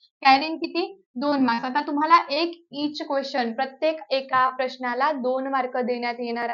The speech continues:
आहे. म्हणजे वीस प्रश्न तुमचे चाळीस मार्काला होतात. रिझनिंगचे वीस प्रश्न चाळीस मार्काला, जनरल अवेअरनेसचे वीस प्रश्न चाळीस मार्काला, त्याच्यानंतर मॅथेमॅटिक्सचे पण वीस प्रश्न आहे. कितीला?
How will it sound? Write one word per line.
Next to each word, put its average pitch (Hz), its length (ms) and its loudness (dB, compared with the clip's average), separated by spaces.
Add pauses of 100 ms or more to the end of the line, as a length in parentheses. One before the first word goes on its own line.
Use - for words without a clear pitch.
आहे. 285 340 0 (280)
म्हणजे 277 400 0 (260)
वीस 359 220 2
प्रश्न 285 360 2
तुमचे 254 320 -2
चाळीस 240 380 2
मार्काला 233 420 0
होतात. 311 440 4 (440)
रिझनिंगचे 320 680 2
वीस 262 460 -4
प्रश्न 285 300 0 (160)
चाळीस 240 380 4
मार्काला, 220 460 -2 (320)
जनरल 285 340 4
अवेअरनेसचे 302 720 2
वीस 269 360 -2
प्रश्न 302 400 -4 (100)
चाळीस 233 340 2
मार्काला, 240 460 -2 (300)
त्याच्यानंतर 311 480 4
मॅथेमॅटिक्सचे 302 800 2
पण 311 200 -2
वीस 285 280 -2
प्रश्न 302 320 -4
आहे. 302 180 -2
कितीला? 320 440 -6